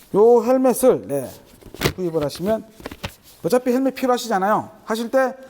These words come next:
어, 그냥, 어, 좀 저렴한 것보다, 네, 이렇게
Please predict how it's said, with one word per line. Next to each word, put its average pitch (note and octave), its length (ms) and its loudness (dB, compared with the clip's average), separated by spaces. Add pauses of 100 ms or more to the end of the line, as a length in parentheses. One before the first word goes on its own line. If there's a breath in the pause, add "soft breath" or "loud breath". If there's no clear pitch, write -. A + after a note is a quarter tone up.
(280 loud breath)
어, D3+ 320 -2
그냥, G3 420 -4
어, C#3 220 -8 (440)
좀 C3+ 260 -6 (300)
저렴한 G#3+ 400 0
것보다, G#3 560 -2 (100)
네, B2 200 -12
이렇게 F3 540 -4